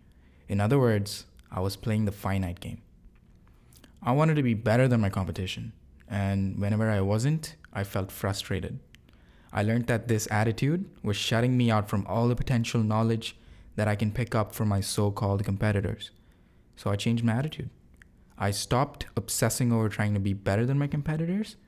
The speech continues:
Instead, I looked at them as people that I can learn from. I paid attention and embraced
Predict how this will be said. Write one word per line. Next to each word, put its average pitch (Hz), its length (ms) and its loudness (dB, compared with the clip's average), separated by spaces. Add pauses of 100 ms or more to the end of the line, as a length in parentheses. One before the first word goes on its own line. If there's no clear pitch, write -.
(320)
Instead, 113 440 0
I 104 80 2
looked 107 220 -2
at 113 100 -4
them 107 120 0
as 101 120 -2
people 107 300 -2
that 104 100 0
I 101 80 -2
can 95 200 -2
learn 117 220 2
from. 101 300 -6 (640)
I 107 60 0
paid 127 240 0
attention 139 640 0 (100)
and 110 100 2
embraced 110 720 2